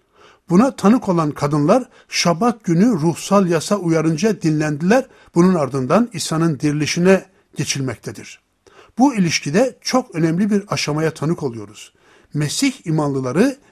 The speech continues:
giderek Şabat yerine pazar gününü, bu Kiryakidir,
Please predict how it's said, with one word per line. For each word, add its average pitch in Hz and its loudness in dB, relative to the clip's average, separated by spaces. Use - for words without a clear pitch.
giderek 180 0
Şabat 196 -2
yerine 151 -2
pazar 180 2
gününü, 117 -6
bu 135 -8
Kiryakidir, 147 -2